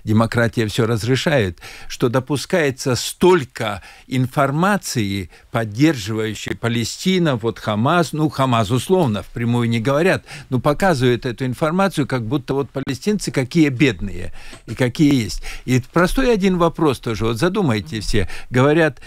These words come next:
там люди, им необходима вода, им необходимо питание. И тут израильтяне окружили, не дают подхода. Это в оон.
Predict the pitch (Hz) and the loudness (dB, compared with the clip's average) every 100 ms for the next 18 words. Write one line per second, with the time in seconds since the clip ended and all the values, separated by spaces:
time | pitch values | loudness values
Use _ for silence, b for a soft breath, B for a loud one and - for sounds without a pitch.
0 | B B B B B - 170 202 202 190 | B B B B B 0 4 4 4 2
1 | 131 147 190 160 185 180 160 B B B | 2 2 2 -2 -2 0 0 B B B
2 | - 170 175 170 135 165 151 156 165 147 | 0 0 2 -2 -2 -4 -2 0 0 0
3 | 143 127 107 95 87 85 127 156 170 165 | 0 0 -2 -4 -8 -6 0 0 2 2
4 | 156 - - 139 156 151 - 156 - 104 | 0 0 -2 0 -2 -2 -2 -2 0 -2
5 | 92 85 87 82 - b b - 127 127 | -4 -8 -12 -16 -18 b b -8 -6 0
6 | 170 127 131 127 110 143 135 - 240 220 | 0 0 -8 -8 -4 -6 -4 -2 0 2
7 | 156 131 - 139 127 226 220 135 156 226 | 0 -2 -2 -2 0 0 2 2 2 2
8 | 247 202 - 123 113 - 143 101 98 92 | 4 2 0 -4 -4 0 0 0 -10 -14
9 | B B 127 143 151 151 107 113 160 160 | B B -4 0 2 0 0 2 4 4
10 | 123 120 120 | 2 2 -2